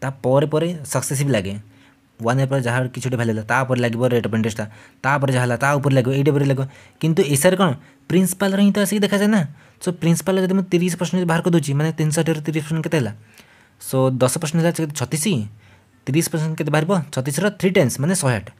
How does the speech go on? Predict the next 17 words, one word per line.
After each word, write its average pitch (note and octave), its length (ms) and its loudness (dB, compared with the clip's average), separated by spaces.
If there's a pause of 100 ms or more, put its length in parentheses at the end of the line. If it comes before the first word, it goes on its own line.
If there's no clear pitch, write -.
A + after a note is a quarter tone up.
(380)
ସୋ, G3 120 -4
ଯେ F#3+ 80 -4
ଶହେ E3+ 420 0
ଆଠ F3 220 0
ଟଙ୍କା D#3 320 0
ବାହାରିଲା, C#3 340 2
ଏଇଟା C#3 180 0
କ'ଣ C#3+ 100 -2
ବାହାରିଲା? D3 300 0 (720)
ଲାଷ୍ଟ D#3 540 0
ପାଞ୍ଚ D#3+ 360 0
ବର୍ଷର C#3+ 280 0 (240)
ଏସ୍ଆଇ D3 340 2
ବାହାରିଲା, F#2+ 280 0
ଠିକ୍ C#3 180 -2
ଅଛି। B2+ 180 -4 (460)
ତ - 20 -6